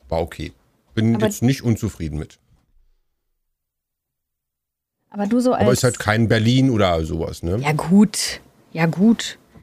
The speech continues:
Speaker 2: Du so, aber als so, ich würd ja schon mal fast behaupten, als Sprachprofi.
Speaker 1: <laughs>
Speaker 2: Wieso klingt Paderborn für mich so nach Meer?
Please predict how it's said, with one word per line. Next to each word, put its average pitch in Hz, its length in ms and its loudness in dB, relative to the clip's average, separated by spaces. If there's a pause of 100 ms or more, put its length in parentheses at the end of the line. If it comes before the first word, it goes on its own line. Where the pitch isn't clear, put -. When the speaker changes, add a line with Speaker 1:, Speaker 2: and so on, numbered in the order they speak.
(420)
Speaker 2:
Du 254 120 2
so, 285 200 2
aber 214 280 2
als - 200 -2
so, 220 320 2 (600)
ich - 120 -6
würd 220 120 2
ja 208 80 4
schon 185 180 2
mal 165 120 4
fast - 280 -4
behaupten, 156 360 -4
als 185 220 -4
Sprachprofi. 185 1300 -4 (720)
Speaker 1:
<laughs> 120 400 -2 (180)
Speaker 2:
Wieso 254 200 -2
klingt 269 260 -2
Paderborn 226 480 -2
für 226 120 -4
mich 220 180 -2
so 214 80 -4
nach 196 180 -2
Meer? 202 340 -4